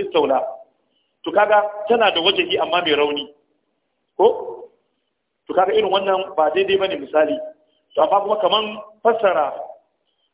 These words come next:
"Inna Allaha qad harrama ala an-nar man qala la ilaha illa Allah yabtagi bi zalika wajha Allah." Fassara yana neman yardan Allah, fassara wajha Allah da yardan Allah.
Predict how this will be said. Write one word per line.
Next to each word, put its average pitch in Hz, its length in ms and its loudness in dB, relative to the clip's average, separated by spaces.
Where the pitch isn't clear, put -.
"Inna 208 240 0
Allaha 180 380 2
qad 202 100 2
harrama 180 400 0
ala 175 240 0
an-nar 165 400 -2
man 175 180 -6
qala 185 220 6
la 180 240 4
ilaha 175 320 0
illa 170 180 -4
Allah 160 180 2
yabtagi 185 360 -2
bi 160 120 -8
zalika 180 320 2
wajha 170 260 2
Allah." 151 380 0
Fassara 202 420 2
yana 190 400 4
neman 190 340 -2
yardan 165 380 0
Allah, 160 320 0
fassara 202 260 0
wajha 190 260 2
Allah 170 240 4
da 160 60 -2
yardan 151 340 0
Allah. 156 280 -4